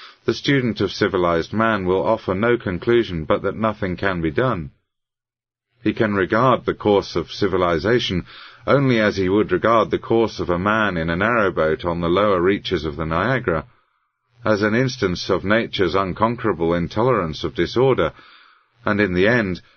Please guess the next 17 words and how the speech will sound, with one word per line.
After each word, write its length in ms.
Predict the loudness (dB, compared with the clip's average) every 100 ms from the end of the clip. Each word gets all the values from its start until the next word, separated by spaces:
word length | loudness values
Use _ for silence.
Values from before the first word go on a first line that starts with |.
| _ -4
an 100 | -2
example 540 | 0 2 2 2 2
of 120 | 2
the 80 | -2
penalty 480 | -2 -2 -2 0 0
which 180 | 0 -2
she 160 | -4
puts 400 | -2 0 -2 -4
upon 320 | -6 -2 -2 0
any 220 | 0 -2
attempt 500 | -2 -2 -4 -4 -8
at 100 | -4
interference 800 | -4 -4 -4 0 0 -2 -6 -6
with 160 | -6
order. 400 | -2 -2 -2 -4 -8 _ _ _ _ _ _ _ _ _ _ _ _ _ _ _ _ _ _ _
Our 200 | 0 0
civilization 920 | 0 0 2 2 2 2 2 2 -4